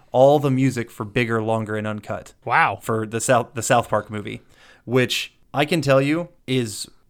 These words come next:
Speaker 1: one of, if not my favorite musical of all time.
Speaker 2: <laughs>
Speaker 1: Like,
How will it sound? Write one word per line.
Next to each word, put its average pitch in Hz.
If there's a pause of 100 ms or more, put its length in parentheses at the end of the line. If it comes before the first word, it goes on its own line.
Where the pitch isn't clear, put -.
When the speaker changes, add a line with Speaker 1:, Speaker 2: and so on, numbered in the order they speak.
(120)
Speaker 1:
one 135
of, 131 (120)
if 143
not 123
my 117
favorite 113
musical 110
of 107
all 107
time. 104 (240)
Speaker 2:
<laughs> -
Speaker 1:
Like, 117